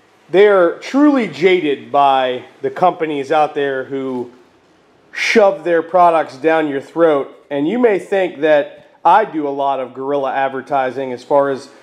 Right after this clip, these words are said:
letting you know how awesome my stuff is, and that's true, 'cause it is awesome. I wouldn't tell you that if it wasn't. But I can tell you that this ten dollar L E D headlamp and the, you know, the seven dollar pin light I used to have, it broke.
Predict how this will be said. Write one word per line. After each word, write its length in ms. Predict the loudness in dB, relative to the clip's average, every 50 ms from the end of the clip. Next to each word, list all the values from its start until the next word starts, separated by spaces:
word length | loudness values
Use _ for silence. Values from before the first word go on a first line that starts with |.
| _ _ _
letting 260 | 0 2 2 2 0 -2
you 60 | 0
know 180 | 2 2 2
how 160 | 2 2 2 2
awesome 400 | 2 2 0 -2 -2 -2 -6 -6
my 180 | -4 -4 -4 -4
stuff 320 | -4 -4 -4 -4 -4 -4
is, 260 | -6 -6 -6 -6 -8 -6
and 120 | -4 -2
that's 240 | 0 0 0 -2 -6
true, 380 | -6 -2 0 2 2 0 -2 -4 -10 -20 -20 -20 _ _ _ _ _ _ _ _ _ _
'cause 200 | 0 2 2 2
it 80 | 0 0
is 220 | 0 0 2 2
awesome. 400 | 0 0 -2 -4 -6 -10 -12 -10
I 80 | -8 -8
wouldn't 280 | -6 -6 -8 -10 -8
tell 160 | -4 -2 -2 0
you 140 | -2 -2 -2
that 180 | -2 -2 -2
if 120 | -2 -4 -8
it 80 | -4
wasn't. 320 | 0 0 0 0 0 -4 -12 -14 -20 -20 -20 -20 -20 -20 -20 -20 -4 0
But 200 | 2 2 2 2
I 120 | 0 -2
can 160 | -2 -2 -4 -2
tell 160 | 0 0 2
you 140 | 0 0 -2
that 160 | -4 -4 -4
this 180 | -4 -6 -6
ten 320 | -6 -2 0 0 2 2 4
dollar 340 | 4 4 4 2 0 -2 -2
L 180 | -2 -2 -2
E 120 | -2 -4 -4
D 180 | -4 -6 -4
headlamp 580 | -4 -2 -4 -2 0 0 2 2 2 2 0 -4 -8 -18 _ _ _ _ _ _ _ _ _ _ _ _ _ _ _ _
and 280 | 2 2 2 2 0 -2
the, 520 | -4 -4 -4 -2 -2 -2 -4 -6 -8 -12 -20 _ _ _ _ _ _ _ _ _ _ _
you 80 | 0 2
know, 160 | 2 2 2
the 180 | 0 -4 -6 -8
seven 460 | -8 -2 2 2 2 2 2 0 -2
dollar 340 | 0 2 2 2 2 0 -4
pin 300 | -6 -4 -4 -2 0 2
light 300 | 2 2 2 2 0 0 -2
I 80 | -2
used 240 | -2 -2 -2 -4 -2 -2
to 60 | 0
have, 320 | 2 2 4 4 2 2
it 160 | 0 -4 -6
broke. 460 | -2 0 2 2 2 0 -2 -10 -20